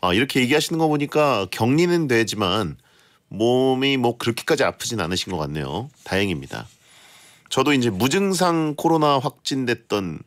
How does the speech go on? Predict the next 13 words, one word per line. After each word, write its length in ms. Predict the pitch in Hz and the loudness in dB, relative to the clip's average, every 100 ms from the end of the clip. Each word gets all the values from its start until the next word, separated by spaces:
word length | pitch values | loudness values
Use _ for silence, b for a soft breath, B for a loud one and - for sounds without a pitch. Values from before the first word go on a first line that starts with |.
| _ | _
그 340 | - 82 76 73 | -8 -6 -4 -6
이천이십이 680 | 92 - 120 95 95 - 101 | -8 -8 -6 -4 -4 -6 -4
년 260 | 92 73 - - | -4 -4 -8 -10
초, 300 | - 95 - b b b b b b b | -4 -4 -4 b b b b b b b
그때가 540 | - 131 120 127 69 - 101 | -4 0 2 2 0 -4 -2
은근히 520 | 107 117 123 113 98 | 0 0 2 0 -2
저는 440 | - 80 80 73 | -4 -4 -4 -6
개인적으로는 800 | - 85 87 85 76 73 69 64 - B B B | -4 -2 -2 -2 -2 -4 -6 -10 -16 B B B
되게 160 | 78 76 | -4 -2
행복한 680 | 131 175 170 143 110 87 67 _ _ _ _ _ _ - - | 2 2 2 0 0 -2 -6 _ _ _ _ _ _ -20 -8
한 240 | - 151 | 0 2
주였습니다. 680 | 120 98 - - - - - - | 2 0 -2 -10 -12 -12 -8 -4
일주일 560 | 120 135 113 98 85 | -2 2 2 2 0